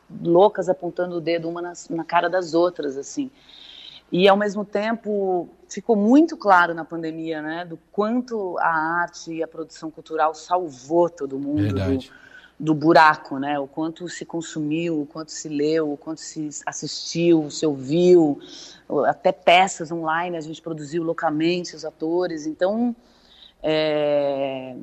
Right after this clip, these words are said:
Speaker 1: eu acho que as pessoas, é, precisam mesmo da, da arte, da, da cultura, né?
Speaker 2: Uhum.
Speaker 1: E,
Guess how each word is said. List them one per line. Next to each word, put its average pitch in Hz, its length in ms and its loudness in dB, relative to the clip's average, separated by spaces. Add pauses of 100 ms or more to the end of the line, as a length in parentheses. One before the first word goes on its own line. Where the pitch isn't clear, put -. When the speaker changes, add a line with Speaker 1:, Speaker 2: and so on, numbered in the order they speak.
(120)
Speaker 1:
eu 147 180 2
acho 160 240 2
que 180 60 0
as 180 100 -2
pessoas, 208 960 0
é, 151 360 0
precisam 208 600 0
mesmo 135 440 -4
da, 131 220 0
da 135 160 -4
arte, 147 440 -2
da, 139 240 -4
da - 140 -8
cultura, 233 600 0
né? 160 220 -6 (480)
Speaker 2:
Uhum. 101 280 0
Speaker 1:
E, 143 720 -2